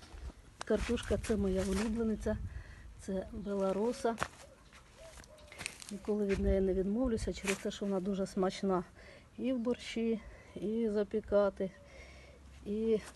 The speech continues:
тушити, і пюрешка. Дуже вона смачнюча, ця картошка.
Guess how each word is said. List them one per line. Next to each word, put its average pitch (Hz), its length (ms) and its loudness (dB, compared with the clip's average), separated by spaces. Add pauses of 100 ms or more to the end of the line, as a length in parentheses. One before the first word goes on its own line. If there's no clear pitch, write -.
(100)
тушити, 214 680 -2 (340)
і 208 340 0 (120)
пюрешка. 208 680 2 (720)
Дуже 190 340 -4
вона 190 240 0
смачнюча, 202 640 -4
ця 196 160 -6
картошка. 196 640 -6